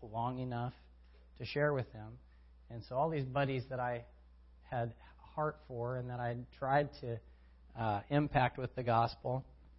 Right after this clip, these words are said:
um, they got saved without me again. Um, but I gotta, I gotta watch them joy in the gospel, and I gotta watch them almost, like,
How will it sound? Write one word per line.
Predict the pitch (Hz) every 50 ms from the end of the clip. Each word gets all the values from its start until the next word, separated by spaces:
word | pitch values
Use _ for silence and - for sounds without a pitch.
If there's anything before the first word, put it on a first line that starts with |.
| - - - - - - - - - - - - -
um, | - 110 110 110 110 113
they | 131 131
got | 147 143 139
saved | - - 151 151 143
without | 135 131 131 131 139 151 131 120
me | 120 127 143 - - - - - - - - - - - - -
again. | 135 120 117 123 120 123 131 151 156 - - - - - - - - - - - -
Um, | 131 139 143 135 131 120 117 113 110 - - - - - - - - - - - - - - - - - - - - - - - - - - - - - - - -
but | 123 135 135
I | 135
gotta, | 131 147 143 139 131 123 -
I | - 143
gotta | 139 151 147 139
watch | 123 127 131 139 135 131 - - -
them | 143 139 135 131 127 123 120 120 - - 131
joy | 123 127 131 135 135 131
in | 123 120
the | 113
gospel, | 110 117 117 113 120 123 - - - 131 127 127
and | 123
I | 123
gotta | 127 147 160 160
watch | 156 160 156 -
them | - 160 139 - -
almost, | 139 147 156 135 120 - -
like, | - 131 120 117